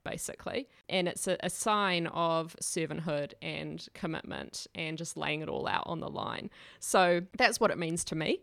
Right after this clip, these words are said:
I don't know, it could mean different things for other people, but there is in veneration this opportunity to, to prostrate before the cross as well as a sign of and an act of surrender and worship, really.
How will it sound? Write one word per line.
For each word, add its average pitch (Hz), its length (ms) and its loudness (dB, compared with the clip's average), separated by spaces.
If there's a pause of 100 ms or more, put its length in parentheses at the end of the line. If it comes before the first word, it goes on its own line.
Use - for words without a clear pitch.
I 196 100 4
don't 170 160 4
know, 160 260 0
it - 200 -6
could 160 160 -6
mean 160 160 -2
different - 280 -6
things 160 220 -4
for - 80 -4
other 156 140 -2
people, 392 420 -2 (220)
but - 480 4 (360)
there 214 200 4
is 202 600 2
in 196 180 2
veneration 170 880 0
this - 320 0
opportunity 165 680 -4
to, 165 320 -4
to - 160 -4
prostrate - 720 -6
before 175 320 -4
the - 80 -8
cross - 360 -4
as 165 180 -4
well 165 360 0
as 247 260 2
a - 100 -2
sign 240 580 0
of 156 500 -2
and 180 100 -4
an 180 200 -4
act - 340 -2
of 82 300 -8 (100)
surrender 160 520 -2 (140)
and 220 200 2
worship, - 420 0
really. - 340 -10